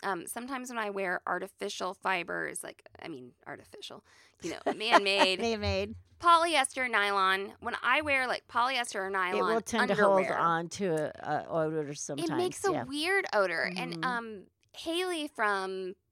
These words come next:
Speaker 1: the Ser-, Very Serious Crafts podcast, the Bones and Bobbins podcast,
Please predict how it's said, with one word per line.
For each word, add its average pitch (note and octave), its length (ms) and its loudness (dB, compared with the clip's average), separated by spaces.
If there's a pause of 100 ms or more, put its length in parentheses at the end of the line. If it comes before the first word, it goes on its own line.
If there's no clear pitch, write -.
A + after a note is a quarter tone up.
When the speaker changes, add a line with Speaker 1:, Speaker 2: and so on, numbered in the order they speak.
(140)
Speaker 1:
the E3+ 800 0
Ser-, B3+ 400 -4
Very A#3 220 -4
Serious A3 300 -8
Crafts F3+ 320 -2
podcast, F3 520 -2
the F3+ 120 -8
Bones F3 240 -4
and F3+ 80 -12
Bobbins D#3 320 -4
podcast, E3 340 -8